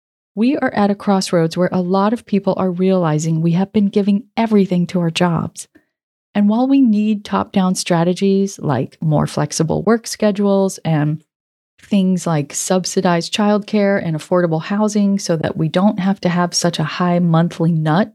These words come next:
to make every month just to have a place to live, food to eat, and our kids taken care of.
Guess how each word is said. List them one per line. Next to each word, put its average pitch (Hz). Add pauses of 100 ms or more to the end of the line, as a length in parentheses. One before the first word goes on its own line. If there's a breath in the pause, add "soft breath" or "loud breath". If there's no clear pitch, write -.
to 185
make 160
every 170
month 175 (460)
just 190
to 202
have 170
a 147
place 160
to 156
live, 160 (300)
food 175
to -
eat, 170 (160)
and 170
our 147
kids -
taken -
care -
of. -